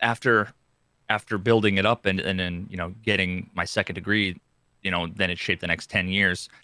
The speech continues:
I've, I, I feel like I could go, and I'm confident that, like, I have the ability to switch to any niche in YouTube, and I would, I won't be able to benefit necessarily from, you know, I won't be able to piggyback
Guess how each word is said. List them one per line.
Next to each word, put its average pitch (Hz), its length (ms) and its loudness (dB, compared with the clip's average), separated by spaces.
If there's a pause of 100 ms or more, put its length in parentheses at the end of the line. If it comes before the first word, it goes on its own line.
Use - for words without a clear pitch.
(460)
I've, 107 480 2 (260)
I, 107 220 0 (240)
I 120 80 4
feel 135 220 2
like 117 200 4
I 113 140 2
could 113 260 -4
go, 110 460 2 (1000)
and 113 160 -2
I'm 101 100 -2
confident 135 600 -2
that, - 140 -4
like, 95 260 -2
I 101 80 2
have 101 240 0
the 98 120 -4
ability 95 500 -2
to 92 420 -2 (320)
switch - 420 0
to 107 220 -6
any 113 260 2
niche 107 460 2
in 98 180 2
YouTube, 104 560 -2
and 98 140 2
I 104 80 2
would, 120 240 2
I 110 100 2
won't 139 300 2
be 139 240 4
able 131 180 4
to 120 120 -2
benefit 117 500 0 (140)
necessarily 98 560 0
from, 113 580 0 (580)
you - 80 2
know, 143 160 2 (100)
I 127 80 4
won't 135 200 0
be 131 80 4
able 123 200 4
to 147 180 0
piggyback 104 360 -2